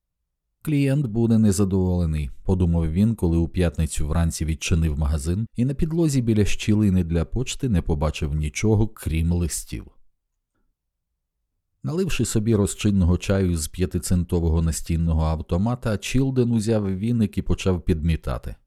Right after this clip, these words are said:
Незабаром його крамниця «Американські художні ремесла» була готова до нового дня. Усе так і сяє,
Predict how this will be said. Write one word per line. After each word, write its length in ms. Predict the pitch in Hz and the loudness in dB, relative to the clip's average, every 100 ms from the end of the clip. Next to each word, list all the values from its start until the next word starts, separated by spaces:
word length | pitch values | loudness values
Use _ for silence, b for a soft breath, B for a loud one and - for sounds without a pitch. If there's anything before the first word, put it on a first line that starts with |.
| _ _ _ _ _ _ - | _ _ _ _ _ _ -6
Незабаром 580 | 90 90 85 87 82 85 | -2 0 0 2 2 2
його 220 | 85 85 | 2 2
крамниця 720 | 85 90 95 85 - 80 73 - | 0 2 2 2 0 -4 -4 -2
«Американські 720 | 95 90 87 92 85 - 85 | 0 0 0 0 -2 -2 -2
художні 540 | - 87 87 85 87 | 0 0 0 0 0
ремесла» 540 | 85 98 131 - 73 73 | 2 2 0 0 -2 -4
була 300 | 107 170 127 | -4 0 0
готова 460 | 95 - 139 87 | 0 -2 -2 -2
до 160 | 78 87 | 2 2
нового 380 | 82 90 80 65 | 2 0 0 -2
дня. 300 | 64 60 60 _ _ _ _ _ _ _ _ - | -6 -10 -10 _ _ _ _ _ _ _ _ -6
Усе 380 | 107 - 123 104 | 0 2 2 2
так 240 | 90 - | -2 -4
і 60 | 73 | -6
сяє, 480 | - 151 175 113 | -4 -6 -6 -8